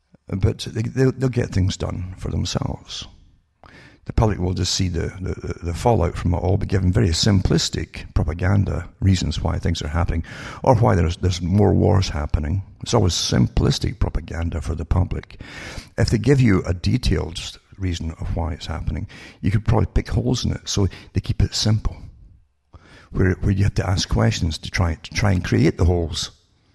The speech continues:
because they're not gonna tell you much at all. Here's the bad folk, they're bad, and we have to fight them. And that's good enough for most folk. Now, the elite within one country,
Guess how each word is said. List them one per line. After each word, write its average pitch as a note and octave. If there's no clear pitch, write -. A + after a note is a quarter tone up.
because F2
they're A2+
not -
gonna D2
tell F2
you E2
much -
at -
all. A2+
Here's B2+
the E2
bad E2
folk, -
they're E2
bad, G#2+
and F2
we E2+
have F#2
to D#2+
fight -
them. -
And F2
that's D#2+
good -
enough -
for -
most E2+
folk. -
Now, F#2+
the F#2+
elite A2
within F2
one G#2+
country, E2+